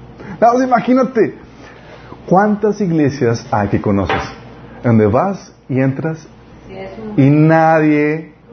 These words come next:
Speaker 1: y, y tu pastor, mm, o sea, yo recuerdo, yo digo, porque llegué ahí de, a esas iglesias,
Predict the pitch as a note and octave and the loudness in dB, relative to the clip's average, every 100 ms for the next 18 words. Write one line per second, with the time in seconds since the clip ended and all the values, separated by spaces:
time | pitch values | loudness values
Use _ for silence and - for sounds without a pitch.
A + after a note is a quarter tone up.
0 | - D3 C#3+ D3 C#3 B2+ D3 C#3+ D3+ D3 | 0 0 4 4 2 0 -2 0 -2 -2
1 | D#3 D3 C#3+ - C3+ D3+ C3+ - - - | -2 -4 -4 -4 0 0 0 -8 -20 -20
2 | - - B3 A#3 A#3 - - - - - | -20 -20 -20 -20 -20 -20 -20 -20 -20 -20
3 | - - - - - - - - - - | -20 -20 -20 -20 -20 -20 -20 -20 -20 -20
4 | - - - - C3 D3 C#3 C#3 C#3+ C#3+ | -20 -20 -20 0 2 4 2 2 0 -6
5 | - - C#3+ D3+ D3+ C3 B2 A#2+ G2+ A2+ | -16 -4 2 2 2 -4 0 2 2 0
6 | A2 G#2+ A#2 B2 A2+ - A#2+ G2+ B2 A2 | 0 2 2 2 0 -2 -4 -2 -2 -2
7 | A2 A2 | -2 -6